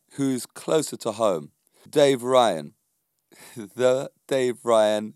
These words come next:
himself. I f-, knew about Dave Ryan because I was training with a friend of mine, Carl Adam Ketchel, who now teaches Lofu Fitness in the Philippines. Was in Dubai, now he's in the Philippines doing his thing.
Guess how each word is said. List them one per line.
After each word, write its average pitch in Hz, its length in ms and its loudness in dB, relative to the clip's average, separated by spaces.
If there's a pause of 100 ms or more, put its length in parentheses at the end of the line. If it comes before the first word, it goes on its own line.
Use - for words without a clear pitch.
(120)
himself. 95 640 -4 (260)
I 196 140 2
f-, - 220 -6
knew 170 240 -2
about 110 320 0
Dave 98 260 -6
Ryan 92 220 -2
because - 180 -14
I - 80 2
was 185 140 -2
training 127 400 -6
with 110 280 -4 (200)
a 107 40 -10
friend 131 300 -6
of 101 60 -6
mine, 90 340 -4
Carl 98 540 0 (280)
Adam 113 360 0
Ketchel, 92 540 -6 (260)
who 139 180 -6
now 170 200 0
teaches 120 640 -4
Lofu 117 400 -4
Fitness 98 640 -8 (140)
in 117 160 -4
the 110 100 -6
Philippines. 113 880 -6
Was 123 200 -4
in 139 120 -8
Dubai, 113 540 0
now 117 260 -2
he's 107 140 -4
in 104 80 -10
the 98 80 -10
Philippines 101 560 -10
doing 98 240 -6
his 92 160 -12
thing. 101 320 -6